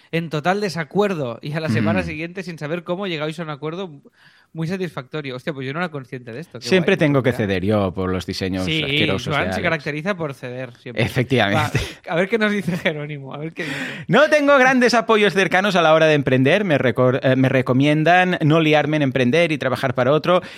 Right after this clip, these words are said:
Speaker 2: y conocer gente que ha emprendido y poder emprender de sus experiencias me motiva mucho. Creo que si hacemos este camino acompañados llegaremos más lejos. Gracias a todos y felices fiestas. Nacemos sin saber caminar y a base de caídas lo conseguimos. Tenemos de serie el gen de la superación.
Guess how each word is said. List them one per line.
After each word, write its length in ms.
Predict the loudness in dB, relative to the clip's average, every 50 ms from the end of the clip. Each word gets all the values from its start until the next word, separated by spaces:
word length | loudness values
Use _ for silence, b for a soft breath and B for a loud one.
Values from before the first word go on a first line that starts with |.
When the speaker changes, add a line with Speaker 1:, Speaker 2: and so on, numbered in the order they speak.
| B -8
Speaker 2:
y 180 | -2 0 0 2
conocer 460 | 2 2 2 2 2 2 0 0 0
gente 400 | 0 0 -2 0 0 0 0 2
que 80 | 2 0
ha 20 | 0
emprendido 560 | 2 0 0 0 2 2 2 2 2 2 2
y 140 | 2 0 0
poder 240 | 0 2 2 2 2
emprender 420 | 0 0 -2 -2 0 0 -2 -2 0
de 160 | 0 0 0
sus 220 | 0 0 0 0
experiencias 600 | -2 -2 -2 -4 -2 -2 -2 -2 -2 -2 -2 -2 -2
me 200 | -2 0 0 0
motiva 400 | -2 -4 -4 -2 -2 0 0 2
mucho. 400 | 0 0 -2 -2 -2 -2 -2 B B B B B
Creo 260 | -2 0 0 0 0
que 260 | 2 2 2 2 2 2
si 120 | 0 -2
hacemos 260 | -2 -2 -2 -2 -2
este 180 | -2 -4 -4 -4
camino 280 | -2 -2 -2 -2 -2 -2
acompañados 600 | -2 -4 -4 -4 -4 -2 -2 0 0 0 0 -2
llegaremos 380 | -2 -2 -2 -2 -2 -2 -2 -2
más 160 | -2 -2 0
lejos. 360 | 0 0 0 -2 -6 -10 -8
Gracias 280 | -6 -6 -6 -4 -6 -6
a 80 | -4 -2
todos 340 | 0 2 2 2 0 0 B B B B B B
y 180 | -2 0 0 0
felices 480 | 0 0 0 0 0 0 -2 -2 0
fiestas. 460 | 0 0 0 0 -4 -10 -14 -14 -12
Nacemos 480 | -12 -12 -6 -2 0 2 2 2 0 0
sin 200 | 0 0 0 0
saber 340 | 0 0 2 2 2 2 2
caminar 420 | 0 0 0 2 2 2 0 0 B B B B B B
y 120 | 2 4
a 80 | 4 4
base 280 | 4 2 2 0 2
de 160 | 2 2 2 2
caídas 360 | 0 0 0 0 0 0 -2
lo 100 | -2 -2
conseguimos. 640 | -2 -2 -2 -2 0 0 0 0 -2 -6 -8 -10 -8
Tenemos 520 | -4 -2 0 2 4 4 4 2 2 0
de 140 | -2 -2 -2
serie 420 | -2 -2 -2 -2 0 0 0 0 0
el 200 | -2 -2 -2 -4
gen 260 | -2 -4 -2 -2 0
de 80 | 0 0
la 80 | 0 -2
superación. 580 | -2 -4 -2 -2 -2 0 0 -2 -4 -4 -6